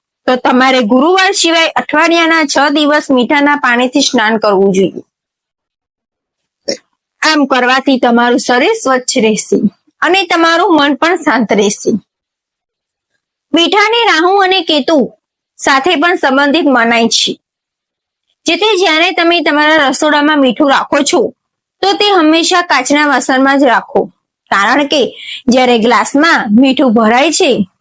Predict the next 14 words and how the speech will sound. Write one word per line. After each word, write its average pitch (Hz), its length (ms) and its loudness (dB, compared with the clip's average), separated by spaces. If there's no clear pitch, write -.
તો 339 160 0
તે 392 200 -2
તમારા 302 460 0
બધા 277 260 0
જ 277 160 -2
ગ્રહોને 269 400 2
શાંત 208 400 -2
કરે 196 280 2
છે. - 200 -4
આ 214 120 -2
સાથે 226 420 -2
તમારે 240 420 0
કાચના 226 400 -2
વાસણમાં 262 640 0